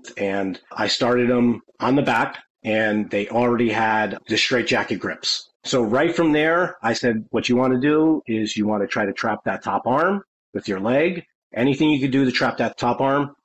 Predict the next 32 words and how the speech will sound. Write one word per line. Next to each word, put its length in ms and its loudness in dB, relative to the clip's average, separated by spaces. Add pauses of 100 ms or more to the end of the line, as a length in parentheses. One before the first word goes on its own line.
get 160 0
the 80 2
other 220 2
arm 220 2
and 100 2
start 220 0
working 220 -2
for 120 -2
the 80 0
choke." 260 -4 (220)
Now, 140 -2
the 80 -4
person 420 0
inside 500 0
the 60 -12
choke, 320 -4 (260)
their 220 0
job 320 2 (100)
is 140 -2
to 80 -2
not 260 0
let 140 -4
that 160 -2
happen, 360 -4 (140)
but 140 -4
they 100 2
just 300 0
can't 300 2 (180)
explode 480 0
and 120 4
run 120 0
away. 280 -2